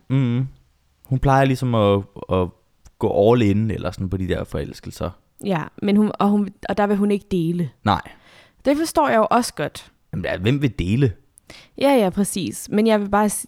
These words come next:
Speaker 2: altså sådan, min erfaring er bare, at hvis jeg ser, at den fyr, som jeg er vild med, er eftertragtet,
Speaker 1: Mm.
Speaker 2: så bliver jeg bare endnu mere vild med ham.
Speaker 1: Ja, klart. Det er rigtigt. Man kan,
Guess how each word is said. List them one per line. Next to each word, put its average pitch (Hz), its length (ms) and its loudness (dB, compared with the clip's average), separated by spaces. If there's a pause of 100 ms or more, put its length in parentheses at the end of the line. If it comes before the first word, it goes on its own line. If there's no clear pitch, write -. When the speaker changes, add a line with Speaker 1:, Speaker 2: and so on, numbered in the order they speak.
Speaker 2:
altså 175 240 -2
sådan, 165 400 -8 (600)
min 262 300 0
erfaring 165 420 -2
er 156 120 0
bare, 151 460 -4
at - 260 -10 (1300)
hvis 185 300 -2
jeg 175 140 0
ser, 240 280 0 (120)
at - 280 -4
den 185 180 -2
fyr, 202 220 -2
som 185 180 -4
jeg 170 140 0
er 165 40 -2
vild 208 240 -4
med, 165 220 -2 (840)
er 165 180 -4 (140)
eftertragtet, - 840 -6 (180)
Speaker 1:
Mm. 101 580 2 (460)
Speaker 2:
så - 160 -6
bliver 190 180 0
jeg 156 120 -2
bare 160 180 -4 (100)
endnu 214 260 4
mere 151 280 -4 (140)
vild 165 300 -4
med 139 100 -8
ham. 143 200 -14 (480)
Speaker 1:
Ja, 131 300 4
klart. 87 260 -2 (400)
Det 175 100 4
er 208 120 2
rigtigt. 196 440 -2 (260)
Man 160 140 0
kan, 214 180 -4